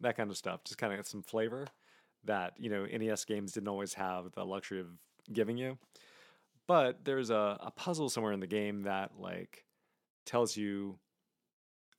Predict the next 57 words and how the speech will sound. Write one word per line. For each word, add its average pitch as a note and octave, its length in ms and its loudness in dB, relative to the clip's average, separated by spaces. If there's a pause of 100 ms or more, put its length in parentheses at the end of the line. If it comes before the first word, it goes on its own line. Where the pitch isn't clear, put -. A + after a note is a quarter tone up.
like, G#2 160 -2
"Hey, A#2+ 360 4
I, G#2 440 0 (360)
I A2+ 100 -2
left C#3 340 0
a, G#2 440 2
a - 100 -4
hidden A#2+ 500 -2
message G#2+ 560 -2 (280)
in A#2 80 -4
the A2+ 80 4
letter A#2+ 320 6
I F#2 60 0
sent - 340 -6
you. G2+ 220 -12 (440)
Uh, G#2+ 100 2
you G#2+ 120 2
just G2+ 140 -2
have B2 160 2
to A2 60 -4
dip G#2 140 2
it G#2 80 4
in G2 80 -2
water." G2 420 -2 (640)
And G#2+ 360 -2
I A2+ 80 -4
do C3 140 -2
remember F3+ 300 4
as A#2 120 4
a G#2 60 -4
kid, F#3+ 280 0
like, F#2+ 500 0 (960)
you B2 80 0
know, G#2+ 100 4 (100)
y-, A2+ 260 -6
'cause A#2 200 0
you B2 80 -2
kinda A#2 360 0 (360)
think, A2+ 240 -2
like, G2+ 180 0
"Where's D3+ 260 2
the C#3+ 60 -4
letter B2+ 300 2
in A2 80 2
this F#2+ 140 -6
game?" A2+ 160 0
You G2 180 -2
walk G#2 300 4
around, G2 200 0
talk G#2+ 220 -2
to G#2+ 60 -18
people, F#2 220 -4
try G#2 160 -2
to F#2+ 60 -2
find F#2 200 -4
the E2+ 80 -6
letter. F#2 400 0